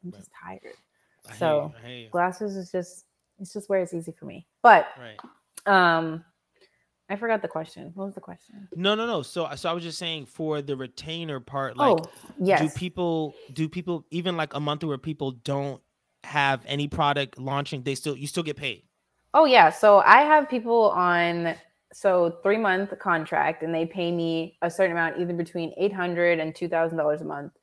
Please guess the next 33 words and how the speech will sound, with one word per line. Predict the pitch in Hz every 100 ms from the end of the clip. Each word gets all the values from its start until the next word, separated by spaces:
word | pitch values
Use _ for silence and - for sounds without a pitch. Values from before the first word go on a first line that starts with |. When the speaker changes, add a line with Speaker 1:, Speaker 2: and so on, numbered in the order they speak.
| _ _ -
Speaker 1:
um, | 156 151
depending | 151 160 160 160
on | 151 147
what | 156 151 -
I'm | - 156
on | 139 151 151
retainer | 151 - 143 151
for. | - 156 143 180 240 - _ _ _
Um, | 170 156 151 151 143 _ 175
I |
have | 175 165
one | 180 214 233
where | 185
I'm | 170
just | 170 170
on | 170
retainer | 165 170 165 160
for | -
emails, | - 220 208 202 196 190 -
and | 170 160
then | 156
I | 160
have | 170 165
one | 156 165 165 165 165
where, | 160 160 156 156 156 -
you | 170
know, | 160 147 -
you | 160 165
get, | 170 165 156
like, | 156 151 -
up | 165 -
to, | -
like, | 151 143 -